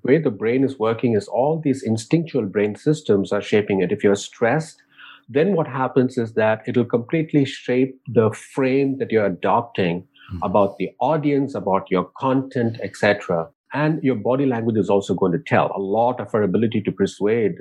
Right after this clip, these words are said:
Speaker 1: as we all know, does not just depend upon what we are saying, but how we are saying it,
Speaker 2: Mm-hmm.
Speaker 1: right? And so if you're not in that state, I mean, the, it, it, it is not, it is, it is going to show. It is going to show.
Speaker 2: Right. The, the tells that we reveal, for sure.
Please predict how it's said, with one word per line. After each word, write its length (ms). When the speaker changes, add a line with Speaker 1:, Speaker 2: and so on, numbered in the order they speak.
Speaker 1:
as 240
we 100
all 300
know, 380
does 140
not 180
just 180
depend 240
upon 260
what 200
we 60
are 80
saying, 420
but 140
how 260
we 160
are 60
saying 340
it, 40
Speaker 2:
Mm-hmm. 500
Speaker 1:
right? 240
And 220
so 220
if 160
you're 80
not 180
in 60
that 180
state, 340
I 20
mean, 380
the, 120
it, 200
it, 500
it 140
is 120
not, 220
it 100
is, 140
it 160
is 80
going 160
to 60
show. 340
It 80
is 120
going 120
to 80
show. 240
Speaker 2:
Right. 200
The, 220
the 140
tells 440
that 120
we 120
reveal, 520
for 240
sure. 500